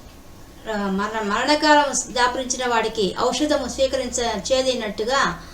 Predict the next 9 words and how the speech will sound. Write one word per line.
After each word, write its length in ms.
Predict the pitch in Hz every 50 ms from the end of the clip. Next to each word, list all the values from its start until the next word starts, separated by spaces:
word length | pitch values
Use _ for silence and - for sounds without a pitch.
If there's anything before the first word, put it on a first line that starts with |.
| - - - - - - -
వెంటనే 460 | 254 302 330 320 311 330 311 302 285
లేచి 540 | 247 247 247 247 247 - 226 202 185 190 190 - - - - 233
పెద్దగా 640 | 226 214 214 - 254 254 254 247 220 196 185 - -
అది 200 | - 226 233 247
అందరి 420 | - 208 226 240 262 294 294 294 - 262
ముందు 420 | 254 233 233 262 262 233 196 190 - - - - - - - -
విభూషణ్ణి 580 | 240 247 240 302 311 - - - 254 233 226
అరుస్తున్నాడు. 760 | 196 196 214 214 - - - 226 202 175 170 170 - - - -
"నీవు 420 | 240 254 254 254 302 370 392 392